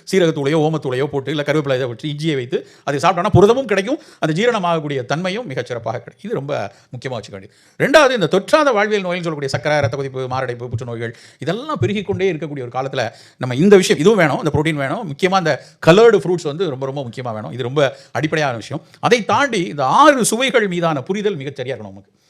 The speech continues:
அதுல ஃபர்ஸ்ட் எடுத்துக்க வேண்டியது இனிப்பு. இந்த இனிப்பு வந்து ஒரு பெரிய சிக்கலை உண்டாக்கி கொண்டிருக்கக்கூடிய ஒரு விஷயத்துல இனிப்பு தான் முதல்ல நிக்குது. அது இனிப்புனா இனிப்பு சுவை காரணி கிடையாது. இனிப்பு சுவையை பிரதானமாக வைத்து அதுக்காகவே நம்ம படைச்ச வந்து இந்த வெள்ளை சக்கரை.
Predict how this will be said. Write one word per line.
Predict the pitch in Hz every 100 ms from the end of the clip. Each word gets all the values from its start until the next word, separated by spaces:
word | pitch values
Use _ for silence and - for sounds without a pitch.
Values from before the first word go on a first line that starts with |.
| _
அதுல | - 127
ஃபர்ஸ்ட் | 196 - 113
எடுத்துக்க | 190 196 196
வேண்டியது | 170 160
இனிப்பு. | 147 120 _ _ _ _
இந்த | 160 214
இனிப்பு | 302 240
வந்து | 202 214 156
ஒரு | 131 123
பெரிய | 175 240 247
சிக்கலை | 170 202 190
உண்டாக்கி | 151 170 165
கொண்டிருக்கக்கூடிய | 165 170 175 175 175 147
ஒரு | 123
விஷயத்துல | 139 156
இனிப்பு | 127 131
தான் | 131 113
முதல்ல | 143 165
நிக்குது. | 113 104 _ _ -
அது | 120
இனிப்புனா | 196 190 202
இனிப்பு | 165 185 170
சுவை | - 254 202 123
காரணி | 131 131
கிடையாது. | 113 104 - _ -
இனிப்பு | 156 208 208 180
சுவையை | 185 226 233
பிரதானமாக | 170 147 170 196 185 185
வைத்து | 160 151 156 190
அதுக்காகவே | 110 151 170 175 202
நம்ம | 151
படைச்ச | 127 127
வந்து | 127 113 135
இந்த | 120 104 _ -
வெள்ளை | 117 120
சக்கரை. | 110 -